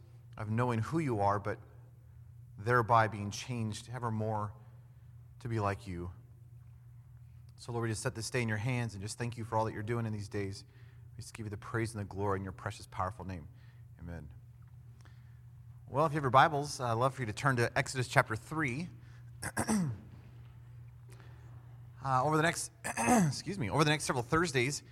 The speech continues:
uh, we're gonna be walking through kind of a new series, uh, looking at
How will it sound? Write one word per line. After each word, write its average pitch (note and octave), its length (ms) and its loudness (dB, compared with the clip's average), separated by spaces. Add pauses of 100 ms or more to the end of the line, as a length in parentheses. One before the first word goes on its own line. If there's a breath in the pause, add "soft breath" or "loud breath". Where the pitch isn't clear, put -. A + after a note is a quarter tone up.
(240 loud breath)
uh, A#2 160 2
we're C3+ 80 2
gonna C3 160 4
be - 20 2
walking C3 380 4
through B2 220 -6
kind C#3+ 120 -4
of A2 60 0
a G#2 60 0
new C#3+ 120 0
series, C3 480 -2 (460 loud breath)
uh, A2+ 220 -2
looking C3+ 280 -4
at A#2 320 2